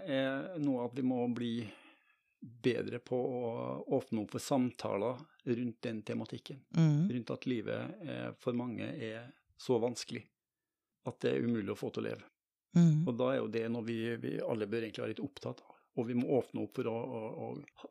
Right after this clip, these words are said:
Speaker 1: nærmest kunne ha det på dagsorden. Og det
Speaker 2: Mm.
Speaker 1: skjer, eh, nå i, eh, ja, det skjer stadig vekk,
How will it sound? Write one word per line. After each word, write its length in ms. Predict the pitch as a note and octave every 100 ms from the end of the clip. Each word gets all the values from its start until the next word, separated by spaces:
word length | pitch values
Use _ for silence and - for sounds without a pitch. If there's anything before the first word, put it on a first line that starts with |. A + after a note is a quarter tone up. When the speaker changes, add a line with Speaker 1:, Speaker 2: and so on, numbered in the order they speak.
| -
Speaker 1:
nærmest 320 | B2 A#2 -
kunne 160 | C3 G#2+
ha 140 | G#2
det 80 | F#2+
på 100 | F2+
dagsorden. 480 | A#2 G#2 G#2+ G#2 D#3+ - - _
Og 160 | E3 E3
det 80 |
Speaker 2:
Mm. 80 | D#3
Speaker 1:
skjer, 320 | D3+ A#2 A#2+ C3
eh, 220 | B2+ B2+
nå 240 | A#2+ A#2+ A2+ - A3+ -
i, 140 | B2 B2 A#2+
eh, 600 | - C#3 - C#3+ D3+ -
ja, 100 | -
det 120 | A2
skjer 400 | G#2 A2 - C3 A#2
stadig 360 | C3 A#2 A2
vekk, 140 | B2+